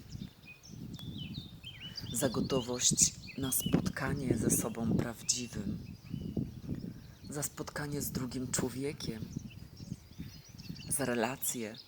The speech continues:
które są obrazem naszych przekonań o innych. Podziękuj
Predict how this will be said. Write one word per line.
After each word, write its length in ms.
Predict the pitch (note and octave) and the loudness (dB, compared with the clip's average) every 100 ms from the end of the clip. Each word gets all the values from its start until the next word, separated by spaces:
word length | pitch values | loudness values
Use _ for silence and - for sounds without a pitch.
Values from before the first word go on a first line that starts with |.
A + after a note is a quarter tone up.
| - - - - | -14 -14 -10 -10
które 240 | - D3 C3 | -6 -4 -2
są 240 | - C3 | 0 -2
obrazem 540 | A#2+ A#2+ B2+ A#2+ B2 A#2+ | -2 0 2 2 0 2
naszych 260 | A#2+ - - | 2 0 0
przekonań 600 | - C3 - B2 B2 A#2 - | 0 0 0 2 2 2 0
o 120 | A#2+ | -4
innych. 720 | - A#2+ A2+ G#2+ F2 - - - - - - - - - - - - - - - - - - - - | 0 0 2 0 -4 -6 -10 -16 -16 -16 -18 -18 -12 -10 -10 -14 -10 -4 -2 -2 -6 -12 -6 -4 0
Podziękuj 720 | E3 D#3+ D#3 - D3+ D3+ | 0 2 2 0 0 -4